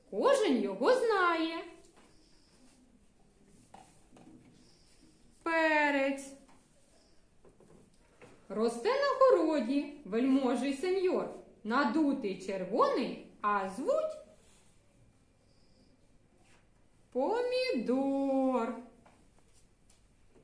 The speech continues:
Хто хустиночку свою влітку покриває і по двадцять хустин на голівці має?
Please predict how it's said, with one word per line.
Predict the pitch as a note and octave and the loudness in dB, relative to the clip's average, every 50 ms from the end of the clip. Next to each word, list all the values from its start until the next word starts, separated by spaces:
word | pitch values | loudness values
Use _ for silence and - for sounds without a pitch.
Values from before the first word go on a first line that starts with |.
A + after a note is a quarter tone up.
| _ _ - - - - - - - - - - | _ _ -20 -20 -20 -20 -20 -20 -20 -20 -20 -20
Хто | - - - - D4+ E4 E4 | -20 -20 -10 -4 -2 -2 0
хустиночку | - F4 F4 F4+ F4 F4+ - F#4 F#4+ F#4+ F4 D#4 C#4+ - - - - C4 C4+ | 0 2 0 0 0 0 0 2 2 2 2 2 0 0 -2 -4 -4 -4 -6
свою | - - G#3+ G#3+ G#3+ G#3 G3+ F#3 G#3+ C#4 G#4 A#4+ G#4 - - - - - - - - - - | -4 -4 -4 -2 -2 -2 -2 -2 2 4 4 4 4 2 -2 -6 -10 -14 -18 -20 -20 -20 -10
влітку | F3+ G#3 A3 C#4 D#4 D4+ - - - A3 G3+ | -6 -2 2 2 2 2 0 -4 -8 -8 -6
покриває | - G#3+ G#3 - - F#3+ F3+ F3+ D#3+ D#3+ E3+ F3+ F#3+ A#3+ G4+ A#4+ A4 C#4+ G#3 - - - - - - - - - - - | -4 -4 -4 -4 -6 -6 -6 -6 -6 -6 -6 -2 0 2 2 2 2 2 0 -4 -8 -12 -16 -20 -20 -20 -20 -20 -14 -6
і | - B3+ | -4 -4
по | A#3 - C#4 C#4 | -2 0 0 0
двадцять | A3+ - A3 C#4 C#4 B3+ A3+ - - - G#3 - - - | 0 0 2 2 2 4 2 0 -2 -4 -6 -6 -8 -8
хустин | G#3 G#3 G#3 - - - - F#4 B4 - - - - - - - - - | -8 -8 -8 -8 -8 -4 -2 0 0 0 -2 -6 -12 -16 -18 -20 -16 -10
на | G3+ G#3+ G#3 | -6 -6 -6
голівці | G#3 F#3+ G3+ F#3+ F#3 A#3+ F4+ A#4+ B4 - - - G#4+ A4 | -4 -6 -6 -6 0 4 6 6 6 4 2 0 0 0
має? | G4+ F4 D#4+ C#4+ B3+ G#3+ F#3+ F3+ F3+ F3+ F3 F3+ G#3+ | 2 2 2 2 2 0 -2 -4 -6 -8 -10 -12 -14